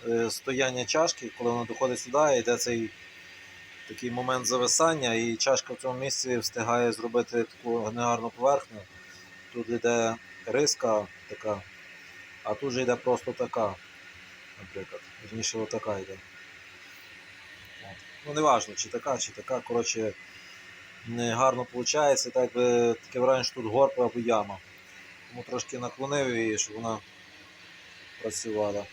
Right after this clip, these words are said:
Площина на тих, е, півтора сотках, м,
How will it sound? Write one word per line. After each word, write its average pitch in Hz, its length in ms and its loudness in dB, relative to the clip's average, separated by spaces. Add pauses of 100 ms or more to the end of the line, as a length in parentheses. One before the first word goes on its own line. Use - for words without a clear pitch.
(140)
Площина 143 580 2 (160)
на 120 200 2
тих, 131 300 -6
е, 127 140 4
півтора 131 420 2
сотках, 143 640 -2 (800)
м, 107 200 -16